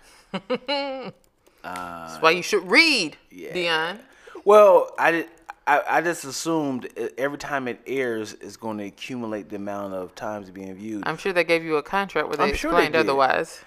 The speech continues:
Speaker 2: I'm sure they did, but also I was thinking, I was thinking to myself, "This is just one of many, baby. I'm about to stack up. I'm on the road now. They know my face. They gonna, I'm about to get hired left and right." So I, that little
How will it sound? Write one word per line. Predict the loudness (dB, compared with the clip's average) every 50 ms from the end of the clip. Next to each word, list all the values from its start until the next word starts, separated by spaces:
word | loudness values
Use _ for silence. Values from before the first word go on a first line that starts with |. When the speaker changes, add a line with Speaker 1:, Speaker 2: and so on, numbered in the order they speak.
| _ -8
Speaker 2:
I'm | -8 -8 -6
sure | -4 -2 0
they | 0 0 -2
did, | 0 0 0 0 2
but | 2 4
also | 6 6 4 4 2 2 2 2
I | 4 4 4
was | 4 2 0 -2
thinking, | -4 -6 -6 -4 -6 -6 -6 -8 -10 -10
I | -4 -4
was | -4 -4 -4
thinking | -8 -8 -4
to |
myself, | -6 -6 -6 -4 -4 -2 -2 -2 -4 -8 _ -20 -20 _ _ -2
"This | 0 0 0 2
is | 6
just | 6 6 6 6 4
one | 6 6 10 10
of | 8 8 6 2
many, | 2 2 2 4
baby. | 8 10 10 10 10 8 6 6 2 -6 -8 4 4
I'm | 6 8
about | 10 8 8 8
to | 4 -2
stack | 8 8 8 8 10 6
up. | 4 8 10
I'm | 8 10
on | 10 8 8 10
the | 10
road | 10 10 12 12 12 12 12 8
now. | 8 8 8 6 6 4
They | 4 4 4
know | 6 6 8
my | 8 8 8
face. | 8 4 4 4 4 2 4 6
They | 6 6
gonna, | 6 6
I'm | 4 4 6
about | 6 6 4
to | 4
get | 4 2 2
hired | 2 4 6 8 8 8 10 8
left | 4 4 4
and | 2 6 6
right." | 8 6 6 4 -2 -10 -14 -10
So | -2 6 6 6
I, | 6 6 -2 -6 -10 0 6
that | 8 8 8 10
little | 10 12 12 12